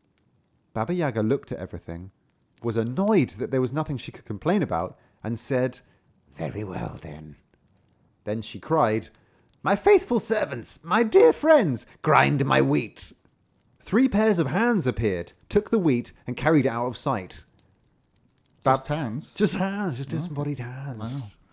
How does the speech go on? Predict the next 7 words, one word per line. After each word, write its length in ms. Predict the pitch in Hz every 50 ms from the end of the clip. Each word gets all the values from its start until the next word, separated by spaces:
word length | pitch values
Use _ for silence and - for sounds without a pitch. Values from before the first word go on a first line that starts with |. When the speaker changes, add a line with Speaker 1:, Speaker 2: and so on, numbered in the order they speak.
| _ _ _ -
Speaker 1:
Like 80 | 131 127
something 180 | - 143 135
from 80 | 113 127
the 80 | 127 127
Addams 280 | 135 139 127 117 107
Family. 440 | - 113 95 90 90 87 80 80 92 - - 117 110 110
Speaker 2:
Amazing. 560 | 113 110 110 120 160 190 190 - 113 110